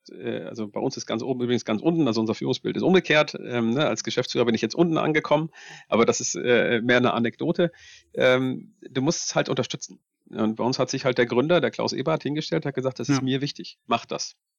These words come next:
Speaker 1: Ja, ähm, wir, ich glaube, dass unser Unternehmen sich ganz
Speaker 2: Mhm.
Speaker 1: hervorragend weiterentwickelt, wenn wir, äh, mit möglichst vielen Leuten genau auch solche Dinge machen.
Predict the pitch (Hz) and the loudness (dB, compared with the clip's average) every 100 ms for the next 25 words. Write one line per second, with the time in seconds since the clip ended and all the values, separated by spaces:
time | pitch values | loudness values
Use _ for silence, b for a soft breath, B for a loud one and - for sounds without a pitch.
0 | _ 113 110 131 - 107 92 71 - 120 | _ -2 -2 -2 0 0 0 -2 -4 -2
1 | - - - 131 139 120 - 151 147 131 | -2 -2 2 2 4 0 0 2 4 4
2 | 127 123 131 120 123 120 117 - 165 175 | 2 2 0 2 4 4 0 -4 0 2
3 | 160 151 117 131 139 139 139 143 117 123 | 2 2 2 2 0 -2 -4 -4 -2 -2
4 | 131 127 127 117 - 107 117 113 110 123 | 0 0 0 -2 -6 -6 -4 -2 -2 -4
5 | - - 127 117 120 123 117 110 - - | -6 -6 -4 0 0 -2 -2 0 0 -2
6 | - 113 104 - - - | -4 -4 -6 -10 -14 -18